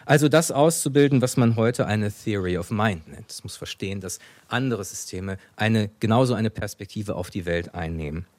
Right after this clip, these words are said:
wie es selbst. Welche dieser Theorien ist die richtige? Ich habe dazu bestimmte, bestimmte Auffassungen, aber die gehören gar nicht hierher. Das Schlimme ist, es könnte sein, dass alle diese Elemente zusammenkommen müssen, damit wir so etwas haben wie eine Praxis, in der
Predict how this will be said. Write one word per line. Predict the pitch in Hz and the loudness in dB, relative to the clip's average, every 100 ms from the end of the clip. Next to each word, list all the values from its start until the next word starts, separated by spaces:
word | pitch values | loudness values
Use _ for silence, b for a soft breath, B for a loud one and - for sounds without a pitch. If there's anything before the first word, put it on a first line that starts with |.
| _ | _
wie | 90 | -8
es | 80 - | -6 -8
selbst. | 82 - - _ _ _ _ B B B B B B B B B B _ _ _ _ | -10 -12 -20 _ _ _ _ B B B B B B B B B B _ _ _ _
Welche | 170 185 196 | 4 6 6
dieser | 170 165 | 6 6
Theorien | 175 165 156 156 | 8 6 6 4
ist | - | 2
die | 135 | 4
richtige? | 147 - 208 208 226 214 - - - - _ _ _ _ _ | 4 2 0 4 4 2 -6 -16 -20 -20 _ _ _ _ _
Ich | - | -2
habe | 139 | 0
dazu | 131 - 120 | 0 0 0
bestimmte, | - - 147 - - | 0 -2 -2 -4 -6
bestimmte | 113 117 - 170 160 | -4 -2 2 4 6
Auffassungen, | - 143 135 | 4 4 4
aber | 127 | 4
die | 131 | 4
gehören | 135 143 | 4 4
gar | 127 123 | 4 2
nicht | 123 | 0
hierher. | 127 147 135 B B | 2 4 2 B B
Das | 139 | 0
Schlimme | - 285 220 | 6 6 6
ist, | 117 165 | 4 2
es | 160 - | 0 0
könnte | 202 208 | 0 0
sein, | 131 127 143 | 2 2 2
dass | 123 - - | 0 -2 2
alle | 180 147 | 4 4
diese | 104 101 | 4 -2
Elemente | 95 104 98 95 101 | 0 0 0 -2 -4
zusammenkommen | - 101 131 175 - 104 98 | -4 2 2 2 -2 -2 0
müssen, | 104 - 160 B B B B | 0 0 -2 B B B B
damit | 139 165 170 | 4 6 4
wir | |
so | 147 | 4
etwas | 151 135 131 - | 4 2 0 -2
haben | 117 113 139 139 | 2 2 2 0
wie | 127 | 0
eine | - 117 123 | 2 2 0
Praxis, | - 101 104 - 123 | 0 -2 -2 -6 -4
in | 117 110 | -2 2
der | 110 107 | 4 2